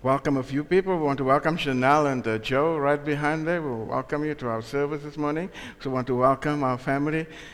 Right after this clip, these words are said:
in front, uh, also. May you be blessed this morning. And, uh, and, uh, we also want to then also welcome everybody else, the, you know, uh, uh, and may we really just this morning experience his love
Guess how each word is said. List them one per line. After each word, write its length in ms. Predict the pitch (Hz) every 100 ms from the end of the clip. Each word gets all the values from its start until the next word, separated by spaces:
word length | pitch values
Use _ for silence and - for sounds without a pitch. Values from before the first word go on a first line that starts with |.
| -
in 140 | 123
front, 380 | 117 143 170 180 - - 208 196 -
uh, 140 | 120
also. 540 | 135 156 196 220 160
May 320 | 117 113 123 117
you 80 |
be 140 | 113 117
blessed 380 | 113 135 160 -
this 180 | 160 160
morning. 400 | 151 175 208 135
And, 160 | 120
uh, 260 | 120 113 113 120 120 120 - - - -
and, 200 | 113 110
uh, 220 | 113 107 - 107 - 113
we 400 | 120 120 - - -
also 240 | 143 147 147
want 200 | 135 113
to 100 | 123
then 240 | 120 120
also 320 | 131 139 151 131
welcome 420 | 127 131 147 143
everybody 520 | 165 190 208 226 240
else, 520 | 247 156 110 113 -
the, 300 | 139 147 123 - - -
you 120 | 139
know, 220 | 123 143 - - - - -
uh, 420 | - 62 64 - - - 175 165
uh, 160 | - - 55 - - - - - - _ -
and 200 | 123 123
may 220 | 135 135
we 260 | 135 127 117
really 380 | 123 135 131
just 260 | 131 131 -
this 180 | 123 -
morning 400 | 113 113 113 113
experience 640 | 120 - - 113 113 110
his 420 | 107 123 147 139
love 340 | 120 110 101